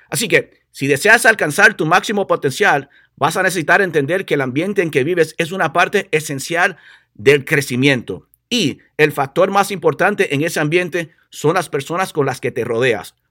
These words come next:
Por eso, en cualquier área en la que te gustaría alcanzar tu máximo potencial, elige asociarte con personas que te ayudarán a realizar los cambios necesarios y que te ayudarán a crecer.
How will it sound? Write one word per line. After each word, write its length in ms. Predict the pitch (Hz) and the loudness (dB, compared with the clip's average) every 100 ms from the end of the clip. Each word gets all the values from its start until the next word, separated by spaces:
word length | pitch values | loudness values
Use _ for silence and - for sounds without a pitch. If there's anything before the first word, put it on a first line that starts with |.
| _ | _
Por 180 | 127 208 | 2 4
eso, 380 | 220 147 101 _ _ - | 4 2 -4 _ _ -8
en 120 | 123 | -6
cualquier 480 | 123 117 - 156 208 | -6 -8 2 4 6
área 160 | 214 196 | 4 2
en 40 | |
la 100 | 156 | 0
que 120 | 165 | -2
te 100 | 131 | -6
gustaría 420 | 127 131 117 147 | -6 -6 -4 -2
alcanzar 640 | 180 156 143 123 - 175 - | 0 -2 -4 -6 -2 -2 -2
tu 80 | |
máximo 420 | 123 156 - 180 170 | -2 -2 -2 -2 -2
potencial, 600 | 156 147 139 190 120 - _ _ _ _ _ | -2 -2 0 0 0 -8 _ _ _ _ _
elige 340 | 113 101 151 214 | -10 -4 -2 -2
asociarte 600 | 175 131 151 156 180 160 | -2 -4 -2 -2 -4 -4
con 180 | 139 127 | -6 -6
personas 440 | 107 139 165 175 | -6 -4 -4 -2
que 120 | 135 | -4
te 100 | 127 | -4
ayudarán 560 | 117 117 110 123 202 - - _ | -4 -6 -2 -2 -2 -4 -20 _
a 120 | 123 | -6
realizar 500 | 123 120 110 - 156 | -4 -6 -6 -4 -2
los 200 | 165 135 | -2 -4
cambios 400 | - 160 185 160 | -4 -4 -4 -6
necesarios 560 | 135 120 147 160 180 - | -8 -6 -2 0 -2 -2
y 120 | 147 | -8
que 160 | 135 151 | -4 -4
te 100 | 131 | -4
ayudarán 580 | 127 117 110 135 165 - _ - | -4 -4 -4 -4 -4 -8 _ -4
a 140 | 127 | -4
crecer. 480 | 120 107 123 95 | -4 -4 -2 -2